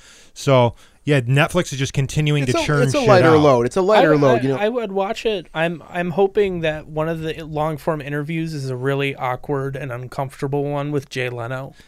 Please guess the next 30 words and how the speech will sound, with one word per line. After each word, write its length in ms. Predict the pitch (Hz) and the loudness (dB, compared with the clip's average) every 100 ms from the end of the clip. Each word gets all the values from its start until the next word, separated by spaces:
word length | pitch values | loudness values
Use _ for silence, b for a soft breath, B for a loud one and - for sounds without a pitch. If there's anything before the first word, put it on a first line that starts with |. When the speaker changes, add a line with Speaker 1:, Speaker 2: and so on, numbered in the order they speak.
| b b - | b b -12
Speaker 1:
That 300 | 113 131 147 | 0 2 4
was 160 | 120 104 | 4 8
Speaker 3:
<laughs> 0 | |
Just 280 | 202 180 - | 10 8 8
because 380 | 202 - 202 | 6 8 8
Speaker 2:
<laughs> 20 | 180 | 8
Oh 40 | |
Speaker 3:
I'm 80 | 185 | 8
Speaker 2:
my 80 | 180 | 8
Speaker 3:
a 100 | 170 | 6
fan 600 | - 202 185 185 185 180 | 2 4 8 8 6 4
Speaker 2:
God. 100 | 190 | 0
Speaker 3:
of 300 | 143 135 - | -2 -2 -6
painful 560 | - 180 175 175 190 151 | -4 0 0 0 0 0
experiences. 1040 | 143 - 147 143 156 165 160 175 165 196 - b b b b | -2 -6 -6 -2 -2 -4 -8 -10 -10 -12 -20 b b b b
Speaker 2:
Yeah. 140 | 156 | 2
Speaker 3:
And, 120 | 160 | 0
and, 300 | 202 165 156 175 | -2 -4 -4 -6
and, 360 | 160 151 147 196 | -4 -4 -8 -12
you 200 | 190 156 | -6 -4
know, 240 | 135 135 _ b b b b b | -4 -6 _ b b b b b
I, 220 | 202 220 | -2 -2
yeah, 320 | 180 226 311 214 | -6 -4 -2 0
I 100 | 226 | -2
like, 220 | 247 262 | -2 -2
I've, 360 | 208 226 226 - | -2 -4 -8 -10
I've 180 | 196 202 | -6 -4
liked 280 | 196 202 - | -2 -4 -4
Letterman. 500 | 160 151 135 123 117 | 0 0 0 -6 -8
I, 160 | 120 | -10